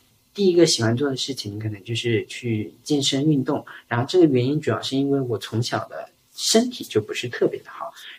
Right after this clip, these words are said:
刚开始工作的前两年几乎就是，呃，你也知道的，就是我经常去医院，然后我可能有一点小毛病，我就会想去医院，然后那个时候小毛病特别多，就是，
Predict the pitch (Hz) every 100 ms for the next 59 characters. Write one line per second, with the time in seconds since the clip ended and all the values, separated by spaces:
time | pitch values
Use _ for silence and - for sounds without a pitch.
0 | _ - 165 165 175 - - 135 139 156
1 | 123 110 - 101 131 110 - 90 90 110
2 | - 139 143 139 135 123 123 107 101 _
3 | _ _ _ - 104 107 127 120 120 123
4 | 117 104 113 117 104 - 135 135 107 110
5 | - 110 117 139 - _ _ - _ 113
6 | 107 131 117 113 113 117 117 120 131 123
7 | - 101 98 95 165 151 95 104 120 110
8 | - - 110 110 117 104 - 127 156 139
9 | 117 - 90 92 120 123 - 120 101 110
10 | 110 139 -